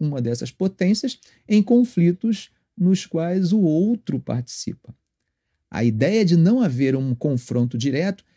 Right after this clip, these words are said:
é justamente porque, ao longo dessa Guerra Fria, você tem a chamada corrida armamentista. Em quarenta e cinco, os Estados Unidos passam a ter o domínio da bomba atômica. Mas em quarenta e nove a União Soviética também tem.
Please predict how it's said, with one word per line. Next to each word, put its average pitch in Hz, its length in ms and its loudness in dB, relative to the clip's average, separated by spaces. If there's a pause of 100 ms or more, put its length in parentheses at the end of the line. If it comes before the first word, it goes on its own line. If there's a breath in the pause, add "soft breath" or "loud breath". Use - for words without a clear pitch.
(140)
é 156 80 -2
justamente 180 480 0
porque, 160 600 -2 (440)
ao 156 160 0
longo 233 400 4
dessa 135 880 0
Guerra 131 380 0
Fria, 208 360 0
você 202 220 -2
tem 202 220 -2
a 196 40 0
chamada 202 300 -2
corrida 196 680 -2
armamentista. 196 800 2 (800)
Em 127 120 2
quarenta 120 400 0
e 95 60 0
cinco, 196 420 -4 (720)
os 120 120 -2
Estados 151 300 -2
Unidos 160 360 -2
passam 151 320 -4
a 175 40 -2
ter 175 100 -2
o 175 60 2
domínio 170 440 0
da 196 160 -4
bomba 165 300 -4
atômica. 233 600 -4 (440)
Mas 180 240 2
em 160 100 2
quarenta 135 460 -4
e 151 40 -2
nove 180 380 -2
a 190 60 2
União 185 180 4
Soviética 147 640 -4
também 110 320 -6
tem. - 320 -12